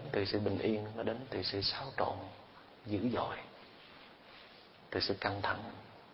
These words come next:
từ sự hồi hộp, thì tình thương đó nó chỉ là một cái cảm xúc nhất thời, tan biến rất nhanh. Tình thương nó đến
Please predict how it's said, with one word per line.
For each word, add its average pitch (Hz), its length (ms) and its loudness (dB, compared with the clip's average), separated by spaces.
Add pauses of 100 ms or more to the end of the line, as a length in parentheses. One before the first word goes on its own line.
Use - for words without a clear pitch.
(580)
từ 98 160 2
sự 98 120 2
hồi 95 280 0
hộp, - 240 2 (920)
thì 101 100 2
tình 95 180 6
thương 107 300 6
đó 117 280 6
nó 131 60 0
chỉ - 180 2
là 214 100 6
một - 180 4
cái 113 120 2
cảm 98 200 4
xúc 147 240 4
nhất 139 180 4
thời, 90 260 0 (640)
tan 107 300 6
biến 117 200 2
rất 131 220 0
nhanh. 117 160 0 (1700)
Tình 98 140 6
thương 104 220 8
nó 113 60 12
đến 110 280 8